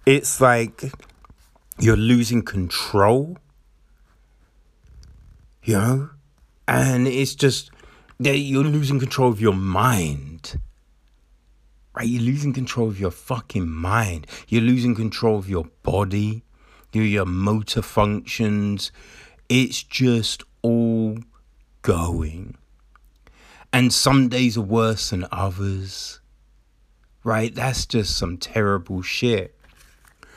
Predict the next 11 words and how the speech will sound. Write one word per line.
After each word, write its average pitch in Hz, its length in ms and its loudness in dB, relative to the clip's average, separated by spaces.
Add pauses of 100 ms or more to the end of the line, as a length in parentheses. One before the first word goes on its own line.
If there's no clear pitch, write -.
(260)
But 127 100 6
on 131 140 4
top 135 200 4
of 123 200 2
that, 131 340 0
you're 117 220 4
losing, 117 1040 2 (680)
you're 98 160 0
losing 127 580 0
love, 87 680 -4 (1160)
right? 135 300 0